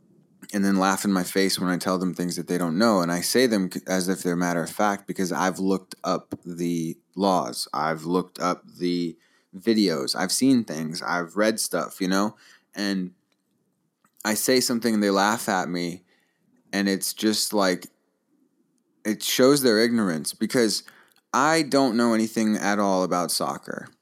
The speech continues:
Like, if somebody said to me who, that they're, they're having a conversation at the table about the best soccer player on a team, um, I have no business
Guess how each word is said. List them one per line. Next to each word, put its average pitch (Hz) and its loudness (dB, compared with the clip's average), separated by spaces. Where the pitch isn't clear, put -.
Like, 101 2
if 101 -2
somebody 135 2
said 117 0
to 113 -2
me 101 2
who, 107 -2
that 101 -4
they're, 101 0
they're 107 0
having 117 -2
a 104 -2
conversation 95 -4
at 87 -6
the 87 -6
table 87 -4
about 80 -4
the 87 -6
best 90 -2
soccer - -4
player 85 -2
on 80 -6
a 82 -6
team, 110 -2
um, 90 -2
I 98 4
have 98 -2
no 98 4
business 98 0